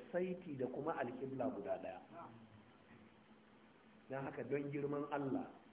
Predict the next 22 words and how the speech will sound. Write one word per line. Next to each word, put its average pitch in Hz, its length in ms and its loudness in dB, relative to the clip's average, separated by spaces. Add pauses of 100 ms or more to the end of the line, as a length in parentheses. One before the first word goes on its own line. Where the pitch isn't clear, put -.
(680)
kar 175 180 2
wanda 147 400 4
ya 139 200 4
sake 147 260 0 (140)
gobe 123 320 4
gari 131 300 4
ya 135 180 12
waye 135 420 10
a 117 140 4
zo 135 80 6
a 131 140 4
baka 131 320 4
naira 127 420 6 (120)
dubu 135 360 2
ashirin 131 500 2
da 131 80 4
biyar 110 400 2 (840)
a 127 80 4
karɓi 139 360 4
ƙuri'arka. 131 480 4 (1400)
Kar 220 220 12
ka 208 100 12